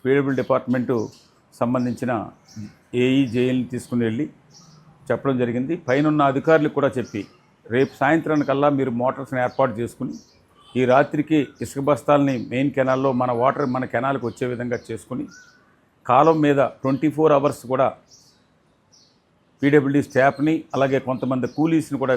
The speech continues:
వేసుకుని మంచినీళ్ళ సమస్య లేకుండా చేయమని చెప్పేసి అధికారులందరినీ కూడా రిక్వెస్ట్ చేస్తున్నాం.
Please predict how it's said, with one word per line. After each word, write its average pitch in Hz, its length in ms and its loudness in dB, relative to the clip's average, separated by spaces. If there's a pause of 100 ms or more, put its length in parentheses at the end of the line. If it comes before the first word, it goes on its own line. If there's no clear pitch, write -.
వేసుకుని 127 400 -6 (600)
మంచినీళ్ళ 156 480 2
సమస్య 139 460 0 (100)
లేకుండా 139 400 2
చేయమని 123 300 -2
చెప్పేసి 117 380 -6 (500)
అధికారులందరినీ 131 760 0
కూడా 143 100 4
రిక్వెస్ట్ 123 440 -2
చేస్తున్నాం. 127 360 -4